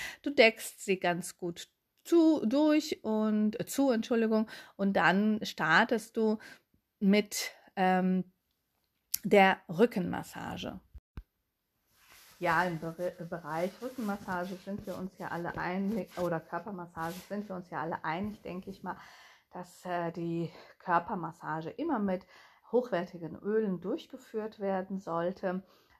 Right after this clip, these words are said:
Und ja, im Bereich Gesichts-, Hals- und Dekolleté-Behandlung wird sehr häufig auch eine Massagecreme angewandt. Aber das ist ein anderes Thema. Hm,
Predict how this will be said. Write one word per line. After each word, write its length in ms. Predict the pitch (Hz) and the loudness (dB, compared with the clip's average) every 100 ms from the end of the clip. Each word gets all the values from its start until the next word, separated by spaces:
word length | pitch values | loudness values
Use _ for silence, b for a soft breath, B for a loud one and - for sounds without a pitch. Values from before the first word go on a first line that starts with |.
| _ | _
Und 500 | 185 180 180 175 170 165 | -4 -2 -2 -6 -10 -8
ja, 160 | 175 185 | -4 -2
im 120 | 196 | -2
Bereich 380 | 185 175 208 - | -2 0 -2 -4
Gesichts-, 440 | 202 233 240 - | -14 -12 -14 -8
Hals- 220 | 196 - | -8 -6
und 100 | 190 | -8
Dekolleté-Behandlung 1000 | 196 208 220 220 208 196 196 208 196 190 190 | -8 -8 -10 -8 -8 -6 -6 -4 -4 -6 -10
wird 180 | 190 | -12
sehr 180 | - 170 | -10 -10
häufig 380 | 165 160 - - | -6 -8 -10 -12
auch 120 | 147 | -10
eine 180 | - 160 | -8 -8
Massagecreme 1000 | 156 156 - 147 147 151 - - 165 196 B B B - | -8 -10 -10 -10 -10 -18 -16 -10 -6 -6 B B B -10
angewandt. 580 | 147 151 156 135 147 | -10 -10 -14 -16 -12
Aber 160 | - 190 | -10 -8
das 220 | 180 175 | -10 -10
ist 180 | 165 - | -14 -20
ein 60 | 160 | -16
anderes 420 | 156 170 156 151 _ | -12 -10 -12 -14 _
Thema. 400 | - 151 156 - b b b b _ - | -10 -10 -10 -16 b b b b _ -10
Hm, 500 | 247 240 247 226 | -6 -4 -4 -6